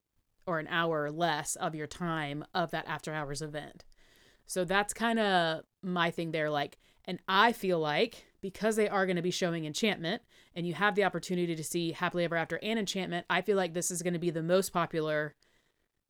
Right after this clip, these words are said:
um, after hours event. So this could potentially, like, these events I think are gonna be more popular, therefore more people are going to be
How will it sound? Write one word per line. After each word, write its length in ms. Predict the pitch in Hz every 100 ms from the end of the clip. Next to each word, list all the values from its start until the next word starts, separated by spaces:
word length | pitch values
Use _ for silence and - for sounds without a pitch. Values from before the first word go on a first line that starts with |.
| _
um, 360 | 170 160 147 151
after 280 | 185 170 175
hours 280 | 160 156 160
event. 400 | 156 156 165 - - _ _
So 180 | - 185
this 280 | 160 196 -
could 200 | 208 185
potentially, 720 | 180 175 - 175 165 160 - -
like, 180 | 170 147
these 200 | 208 185
events 320 | 170 170 156
I 80 | 160
think 200 | 170 165
are 100 | 160
gonna 180 | 165 160
be 260 | 165 139 _ _
more 240 | 170 175 165
popular, 540 | 165 156 - 190 202
therefore 440 | 180 160 180 165 -
more 240 | 175 175
people 340 | 151 175 - 160
are 100 | 151
going 220 | 151 151
to 80 | 165
be 220 | 147 160